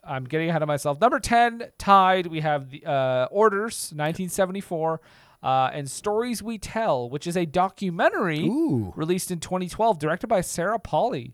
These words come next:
Speaker 2: Ooh.
Speaker 1: So we're gonna check that as our first documentary.
Speaker 2: Sarah Polley, of course, well known in Canadian culture for playing, uh, uh, the main character in Ro Davin Lee, the Anne of Green Gables sequel series.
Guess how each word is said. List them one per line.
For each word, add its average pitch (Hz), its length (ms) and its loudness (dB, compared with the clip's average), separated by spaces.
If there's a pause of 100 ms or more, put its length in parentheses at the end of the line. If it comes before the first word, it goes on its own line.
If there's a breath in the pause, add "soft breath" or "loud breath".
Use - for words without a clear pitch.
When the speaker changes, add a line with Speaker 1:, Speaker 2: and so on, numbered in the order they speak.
Speaker 2:
Ooh. 196 680 4
Speaker 1:
So 147 80 2
we're 170 140 0
gonna 220 140 0
check 208 220 -4
that 175 140 2
as 156 200 2
our 131 80 -2
first 202 320 -4
documentary. 160 420 -4
Speaker 2:
Sarah 214 160 8
Polley, 226 260 10
of 156 100 2
course, 170 340 2
well 165 200 4
known 165 180 6
in 156 60 2
Canadian 151 300 0
culture 147 260 0
for 139 100 -4
playing, 151 440 -2
uh, 123 340 -4
uh, 127 160 -6
the 123 60 -6
main 147 220 0
character 147 400 -4
in 143 80 0
Ro 160 120 2
Davin 165 320 2
Lee, 190 220 2
the 120 260 -4
Anne 135 120 -4
of 123 80 -6
Green 139 160 2
Gables 135 320 -2
sequel 151 180 -4
series. 98 540 -8